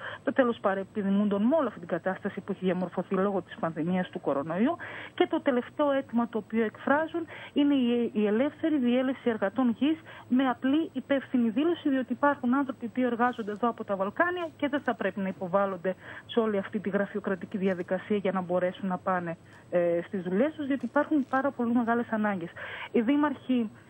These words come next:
ε, τέλος, επισημαίνουν, κυρίες και κύριοι, και Χριστίνα, είναι ότι, ε, θα καθορίσουν στο άμεσο μέλλον, τις απο-, μέσα στις επόμενες ημέρες, συναντήσεις με τους αρμόδιους υπουργούς, με τον Περιφερειάρχη και τους βουλευτές της,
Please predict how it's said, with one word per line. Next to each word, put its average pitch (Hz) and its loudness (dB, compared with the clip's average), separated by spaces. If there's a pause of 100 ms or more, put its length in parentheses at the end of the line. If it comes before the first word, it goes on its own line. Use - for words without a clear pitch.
(140)
ε, 220 2
τέλος, 254 0
επισημαίνουν, 240 0
κυρίες 226 0
και - -8
κύριοι, 220 0
και 240 2
Χριστίνα, 214 -4
είναι 240 4 (380)
ότι, 214 0
ε, 196 2 (280)
θα 220 4
καθορίσουν 226 0
στο - 0
άμεσο 240 0
μέλλον, 226 0
τις - 0
απο-, 233 0 (100)
μέσα 240 2
στις 233 -4
επόμενες 220 0
ημέρες, 214 2
συναντήσεις 233 0
με 254 2
τους - -12
αρμόδιους 202 0
υπουργούς, 285 0 (400)
με 233 2
τον 233 -4
Περιφερειάρχη 214 0
και 330 2
τους - -20
βουλευτές 196 -2 (140)
της, 180 -2